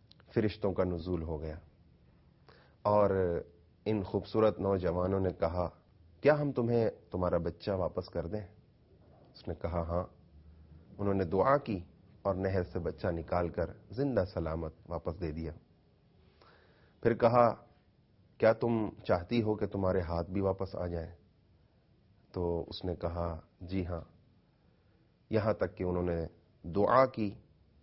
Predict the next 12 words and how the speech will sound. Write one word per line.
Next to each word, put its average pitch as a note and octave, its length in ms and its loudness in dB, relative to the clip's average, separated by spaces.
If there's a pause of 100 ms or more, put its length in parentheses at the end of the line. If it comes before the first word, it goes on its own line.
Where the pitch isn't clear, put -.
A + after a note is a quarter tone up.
(140)
اللہ G2 340 0
تعالیٰ F2+ 340 2
نے F2 240 -2 (420)
انہیں F2 300 -4
دونوں F#2+ 360 0
ہاتھ E2 400 -2 (440)
واپس F2+ 440 2
دے E2+ 100 -4
دیے۔ D2 220 -10 (1700)
دیکھا F2 340 -2
آپ F2+ 160 0
نے، F#2 100 -4